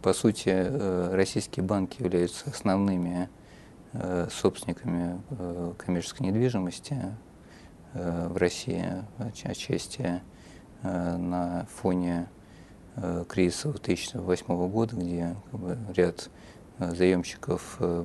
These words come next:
был вынужден передать эти активы в банки. И сегодня, по с-, по сути, Сбербанк, э, В Т Б и вэб являются крупными держателями,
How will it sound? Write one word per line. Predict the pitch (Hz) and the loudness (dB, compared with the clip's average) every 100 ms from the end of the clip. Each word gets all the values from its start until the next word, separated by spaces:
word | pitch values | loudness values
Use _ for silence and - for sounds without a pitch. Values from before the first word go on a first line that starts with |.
| 90 | 0
был | 87 | 0
вынужден | 87 90 87 - 90 | 2 2 0 -2 -2
передать | 90 87 90 87 - 101 | -2 2 2 2 -2 0
эти | 90 - | 2 0
активы | 87 - 87 90 90 - - - - - - | 0 -4 -2 -2 -2 -6 -18 -20 -20 -20 -8
в | 95 90 87 85 | -2 2 2 4
банки. | 92 107 110 - 90 92 - | 4 2 2 -2 -2 -4 -6
И | 101 87 95 - | -4 -2 -4 -6
сегодня, | - 95 90 87 98 - - - - - - | 4 4 6 0 -4 -14 -18 -20 -20 -20 -12
по | - | -8
с-, | - | -8
по | - 92 | -2 -4
сути, | - - 87 | -2 -4 -2
Сбербанк, | 85 90 92 107 110 - - | 4 4 4 2 2 -4 -4
э, | 85 85 85 85 85 85 85 | 0 2 2 2 2 0 0
В | 87 | -4
Т | - 87 | 0 4
Б | 90 87 87 113 | 6 6 4 0
и | 92 | 0
вэб | 92 107 - - | 4 4 4 -4
являются | 87 87 87 - | 0 0 0 -4
крупными | - 90 - 90 87 | 0 0 2 0 2
держателями, | 87 - 95 - - 107 90 - | 0 2 0 0 -4 -2 -2 -2